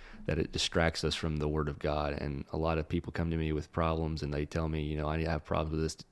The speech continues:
addiction or this sin or this bad habit." And, um, they have become prey to something that has some good to it,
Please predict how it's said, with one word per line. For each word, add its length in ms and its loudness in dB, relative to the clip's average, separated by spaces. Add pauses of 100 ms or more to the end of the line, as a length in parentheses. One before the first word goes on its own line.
addiction 560 -2
or 40 -4
this 200 0
sin 420 0
or 80 -2
this 140 0
bad 240 0
habit." 440 2 (680)
And, 420 4
um, 500 2 (760)
they 220 6
have 540 4 (100)
become 400 4
prey 420 6
to 520 0
something 360 2
that 140 0
has 280 2
some 200 2
good 240 6
to 160 2
it, 180 2